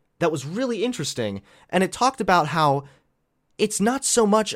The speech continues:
about people getting banned. That's not what's hurting the marketplace of ideas or the online marketplace of ideas, so much as the fact that the algorithms work to give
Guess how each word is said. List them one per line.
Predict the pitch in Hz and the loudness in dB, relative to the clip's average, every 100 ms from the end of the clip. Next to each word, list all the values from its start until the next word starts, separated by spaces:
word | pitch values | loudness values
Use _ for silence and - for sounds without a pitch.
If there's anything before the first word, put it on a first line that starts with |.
| - | -4
about | 156 156 156 | 2 2 2
people | 190 180 | -4 -4
getting | 170 170 123 | -2 -2 -2
banned. | - 120 123 165 202 143 | -4 -4 -2 -2 -4 -2
That's | 139 196 - | -2 -2 -2
not | 220 160 | -2 0
what's | 175 | -2
hurting | - 185 185 175 139 | -4 -2 2 2 2
the | |
marketplace | 131 127 151 151 - 139 131 | 2 2 2 -2 -4 -4 -4
of | 120 | 0
ideas | 113 107 135 123 101 | 0 0 -2 -2 -2
or | 110 | -4
the | 123 | -4
online | 127 131 127 123 123 | 0 0 2 2 2
marketplace | 110 113 104 - 110 | 0 -2 -4 -8 -6
of | 104 | -2
ideas, | 104 131 139 107 - - - | -4 0 -2 -2 -6 -20 -8
so | - 175 190 | -2 2 4
much | 175 175 | 4 2
as | 180 | -2
the | 151 | -4
fact | - 139 135 - | 2 2 2 2
that | 135 131 _ _ _ _ _ | 0 0 _ _ _ _ _
the | 127 151 - | -6 -6 2
algorithms | 147 180 165 139 107 104 101 104 - - _ | 4 4 2 0 0 -2 -4 -6 -10 -16 _
work | 117 135 175 170 - | -2 4 4 2 -4
to | 147 | -4
give | 123 147 - | 0 0 0